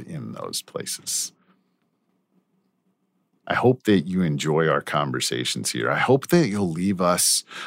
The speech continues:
a, a five-star rating and a review. Tell people what you walked away with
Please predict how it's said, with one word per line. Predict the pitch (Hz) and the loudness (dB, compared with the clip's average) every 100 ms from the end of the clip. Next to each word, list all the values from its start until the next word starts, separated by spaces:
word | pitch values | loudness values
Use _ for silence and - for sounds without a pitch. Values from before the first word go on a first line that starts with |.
| - | -8
a, | - 87 - | 0 2 2
a | 87 | -4
five-star | - - - 90 107 120 - 101 95 | -6 -6 0 2 2 2 4 4 4
rating | 71 73 98 117 147 143 - - - | 2 0 2 4 2 0 -6 -14 -4
and | 139 139 160 | 4 6 8
a | 147 | 8
review. | 143 131 117 143 117 71 | 8 8 8 6 6 2
Tell | - 120 135 156 | 0 6 6 6
people | 160 139 135 | 4 4 4
what | 123 123 | 6 4
you | 131 | 4
walked | 107 98 117 - | 4 4 4 2
away | 104 92 120 | 2 4 4
with | 127 104 60 - | 6 4 0 -6